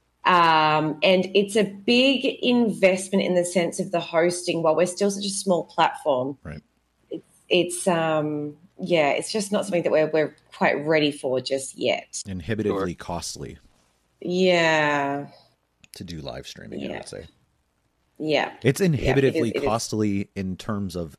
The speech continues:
Speaker 2: of preparation to produce live streaming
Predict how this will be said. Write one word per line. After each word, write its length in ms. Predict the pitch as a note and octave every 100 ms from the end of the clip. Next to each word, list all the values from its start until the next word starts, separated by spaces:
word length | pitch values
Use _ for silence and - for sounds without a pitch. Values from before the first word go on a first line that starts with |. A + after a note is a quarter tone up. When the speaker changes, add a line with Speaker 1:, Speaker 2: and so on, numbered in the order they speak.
| -
Speaker 2:
of 140 | -
preparation 560 | - G#2 F#2 G#2 - G2
to 120 | -
produce 640 | - F#2 D#2+ - G2 E3 -
live 320 | - C#2+ -
streaming 500 | - - B1+ - G#2+